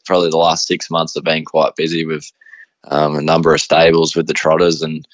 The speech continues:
uh, it's a great feeling driving a nice trotter. Um, yeah, but, uh, I really, yeah, really love driving the,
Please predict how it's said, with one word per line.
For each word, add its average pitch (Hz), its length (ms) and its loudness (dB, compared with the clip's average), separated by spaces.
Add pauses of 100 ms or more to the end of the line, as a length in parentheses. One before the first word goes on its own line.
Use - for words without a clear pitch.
(420)
uh, 80 60 0
it's - 100 -6
a - 60 -6
great 95 260 2
feeling 85 340 2
driving 80 340 0
a 76 40 -8
nice 76 220 -2
trotter. 78 320 -2
Um, 76 400 -4 (680)
yeah, 76 200 -2
but, 76 180 -2 (320)
uh, 78 280 2
I - 20 4
really, 80 360 4
yeah, 78 240 4
really 78 260 0
love 73 200 -2
driving 73 380 -4
the, 73 100 -20